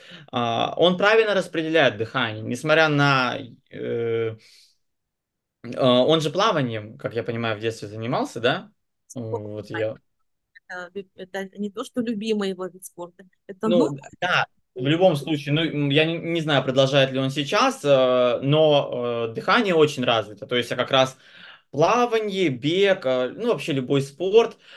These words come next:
Speaker 1: оно, ну, расширяет объём лёгких. Но объём лёгких — это одно, можно там быть, э, с, с большим объёмом лёгких, и тоже н-, тебе не будет хватать ж-, дыхания, потому что ты будешь как раз очень много выдых-, выдавать воздуха. Вот, кстати, э,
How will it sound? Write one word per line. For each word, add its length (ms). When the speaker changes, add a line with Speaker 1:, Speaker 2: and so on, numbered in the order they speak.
Speaker 1:
оно, 460
ну, 140
расширяет 420
объём 260
лёгких. 340
Но 200
объём 280
лёгких — 360
это 240
одно, 240
можно 300
там 540
быть, 260
э, 300
с, 40
с 340
большим 440
объёмом 400
лёгких, 420
и 60
тоже 280
н-, 120
тебе 220
не 240
будет 160
хватать 260
ж-, 60
дыхания, 460
потому 220
что 100
ты 60
будешь 240
как 160
раз 240
очень 260
много 200
выдых-, 380
выдавать 420
воздуха. 420
Вот, 160
кстати, 380
э, 420